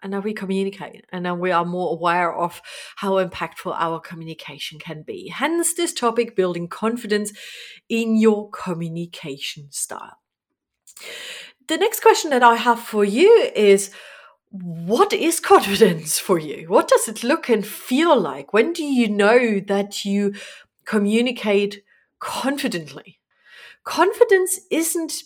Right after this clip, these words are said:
being the loudest person in the room. It isn't talking over others, pushing your i-, own ideas or making risky decisions. It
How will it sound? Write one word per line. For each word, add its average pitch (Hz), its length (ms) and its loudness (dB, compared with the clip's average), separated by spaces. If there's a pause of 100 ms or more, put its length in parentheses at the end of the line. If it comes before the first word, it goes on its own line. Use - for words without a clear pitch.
being 254 360 -2
the 226 80 4
loudest 247 680 2
person 208 680 -2
in 175 200 -4
the 180 140 -2
room. 208 580 4 (840)
It 226 300 2
isn't 349 400 -2
talking 294 600 -4 (120)
over 285 280 8
others, - 720 0
pushing 269 440 -2
your 247 320 2
i-, 208 380 0
own 302 300 6
ideas 240 560 6
or 208 240 2
making 220 540 -2
risky 240 680 -2
decisions. 214 880 -4 (680)
It 247 220 4